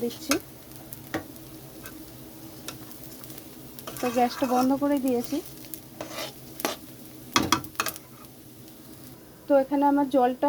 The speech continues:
ফুটে গেছে। এখন আমি এখানে দিয়ে দেব ভাজা চালটা। জলটা শুধু গরম হলেই হবে না, তকতক করে ফুটবে, তারপরে কিন্তু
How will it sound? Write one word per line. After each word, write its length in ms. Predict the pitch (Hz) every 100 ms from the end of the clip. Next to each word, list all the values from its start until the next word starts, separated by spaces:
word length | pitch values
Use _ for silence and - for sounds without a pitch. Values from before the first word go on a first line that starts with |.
| 294
ফুটে 220 | - 262 285
গেছে। 240 | 269 262 285 403 - - - - 240
এখন 160 | 240 285 269
আমি 140 | 269 466 - - - - 254
এখানে 280 | 277 277 381 480 - 254
দিয়ে 180 | 233 262 262
দেব 140 | 247 240 381 - - - - - - - - - - - - 233
ভাজা 240 | 233 240 254
চালটা। 340 | 247 233 226 254 - - - - - - - - 220
জলটা 320 | 247 233 233 269
শুধু 160 | 285 285 254
গরম 240 | 233 233 262
হলেই 260 | 262 269 320 294
হবে 200 | 277 240
না, 60 | 262 359
তকতক 300 | 226 226 254 -
করে 160 | 262 277 -
ফুটবে, 320 | 254 233 269 453 -
তারপরে 360 | 240 240 254 311 311
কিন্তু 260 | 285 269